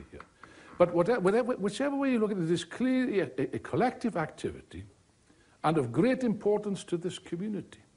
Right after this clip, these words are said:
What kind of co-, community are we referring to here? Well, a Marxist would describe our earliest period, and by the way, most of o-, our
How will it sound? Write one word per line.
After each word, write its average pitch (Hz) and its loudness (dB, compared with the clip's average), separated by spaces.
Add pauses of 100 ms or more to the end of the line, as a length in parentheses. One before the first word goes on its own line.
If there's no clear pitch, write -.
(1160)
What 254 6
kind 233 6
of 202 0
co-, 208 2
community 208 2
are 202 4
we 208 2
referring 254 0
to - -8
here? 95 -4
Well, 151 2 (240)
a 127 0
Marxist 196 0
would 147 -2
describe 139 -2
our 123 0
earliest 160 0
period, 104 -2
and 95 -10
by 143 -2
the 123 -4
way, 113 -4 (540)
most 180 2
of 131 -2 (100)
o-, 131 -8
our 170 6